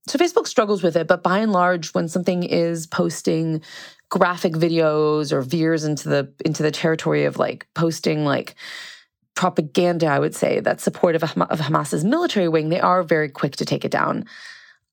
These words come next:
Twitter, less so. TikTok is very, I'm, I'm still struggling to figure out TikTok 'cause I've seen some videos removed, like, within minutes, I would say, and then others that have lived there for hours, and I can't see really rhyme or reason for why some are being removed and some aren't. So I think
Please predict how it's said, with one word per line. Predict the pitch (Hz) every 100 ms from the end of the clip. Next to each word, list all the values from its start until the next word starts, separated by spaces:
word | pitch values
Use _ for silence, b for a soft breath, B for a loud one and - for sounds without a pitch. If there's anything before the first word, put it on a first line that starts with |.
| _ -
Twitter, | - 220 202
less | 175 160 156
so. | 170 151 147 147 143 - _ _ -
TikTok | - 294 - - -
is | 185
very, | 147 135 165 170 170 160 143 - _ _ -
I'm, | 202
I'm | 170 220
still | 262 190
struggling | - 147 151 147
to |
figure | 170 156
out | 156
TikTok | - 165 147
'cause | -
I've | 165
seen | - 220
some | 202 190
videos | 170 160 156
removed, | 156 147 151 151 135
like, | 147
within | 156 147 135
minutes, | 139 330 - -
I | 359
would | -
say, | 359 370 294 B B B
and | 202
then | 196
others | - 190 180
that | 170
have | 160 -
lived | 165
there | 156
for | 147 -
hours, | 156 151 143 135
and | 151
I |
can't | 135 185 -
see | 208
really | 170 156
rhyme | 147 139 143
or | 143
reason | 143 139 139
for | 160
why | 143
some | 139 - 143
are | 139
being | 139 139
removed | 139 143 139 135
and | 147
some | 147 -
aren't. | - - -
So | -
I | 160
think | 185